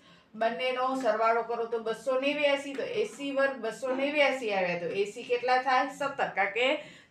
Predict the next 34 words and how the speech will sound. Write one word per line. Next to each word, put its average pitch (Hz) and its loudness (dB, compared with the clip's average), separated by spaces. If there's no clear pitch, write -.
સત્તરનો 254 4
વર્ગ 226 6
બસો 269 4
નેવ્યાસી 196 2
થાય. 170 -8
એટલે 190 0
આપણને 208 0
એ 226 -6
સી 247 -6
મળી 196 -2
ગયા 262 6
સત્તર. 254 0
હવે 254 6
આપણે 269 4
શોધવાનું 262 2
છે 311 -2
sin 254 6
A. - 2
તો 202 -4
sin 247 4
A 302 4
બરાબર 220 4
A - 4
ની 285 0
સામેની 226 0
બાજુ 240 0
છેદમાં 214 -2
કર્ણ. 202 2
હવે 202 -2
કાજલ 208 4
રહી 196 2
ગઈ 170 -2
છે, 165 -12
બરાબર? 302 2